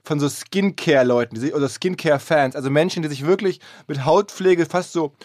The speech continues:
hobbyartig beschäftigen und für die das jetzt viel mehr ist als nur, sagen wir mal,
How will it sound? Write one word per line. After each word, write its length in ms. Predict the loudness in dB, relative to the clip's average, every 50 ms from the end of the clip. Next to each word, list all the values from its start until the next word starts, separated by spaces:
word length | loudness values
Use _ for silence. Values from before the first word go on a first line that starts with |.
| -20 _ _ -2
hobbyartig 640 | 0 0 0 2 0 2 2 4 2 2 2 -2 -8
beschäftigen 720 | -8 -8 -6 -4 -4 -6 -4 -4 -4 -4 -2 -2 -4 -6 -8 -12 -18 -20 -12 -6
und 160 | -2 -2 -2 -2
für 100 | -2 -2
die 100 | 2 2
das 120 | 2 2
jetzt 160 | 2 -2 -6
viel 180 | -8 -6 -4 -2
mehr 220 | 0 2 4 4
ist 100 | 4 2
als 220 | 0 -4 -6 -4 -2
nur, 360 | 2 4 4 4 4 2 -2 _ _ -20 _
sagen 220 | _ -2 0 0 2
wir 60 | 2
mal, 360 | 2 4 4 4 2 2